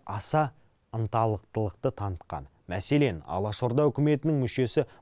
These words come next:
Мұхамеджан Тынышпаевтың зайыбы Гүлбахрам Тынышпаеваның бастауымен Алаш қаласының тұрғын әйелдері әскери киім тігу мақсатында арнайы әйелдер қоғамын құрған. Воля народа газеті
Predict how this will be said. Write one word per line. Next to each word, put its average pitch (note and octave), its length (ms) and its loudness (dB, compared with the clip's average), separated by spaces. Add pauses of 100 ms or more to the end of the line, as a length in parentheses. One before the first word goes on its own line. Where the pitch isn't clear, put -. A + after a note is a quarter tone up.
Мұхамеджан C3 560 0
Тынышпаевтың C3 720 0 (260)
зайыбы A#2+ 460 2 (100)
Гүлбахрам A2+ 560 2
Тынышпаеваның C3 880 0
бастауымен G2+ 640 -2 (340)
Алаш C#3+ 400 2
қаласының C#3 640 2 (340)
тұрғын C3+ 460 2
әйелдері A#2+ 640 4 (260)
әскери B2+ 480 0
киім B2 400 -2
тігу C#3 300 4
мақсатында G#2+ 580 -2
арнайы G#2 640 -2 (340)
әйелдер G#2+ 560 2
қоғамын B2+ 560 2
құрған. F2 320 -2 (340)
Воля D#3 460 4
народа A#2+ 560 4
газеті G2 540 0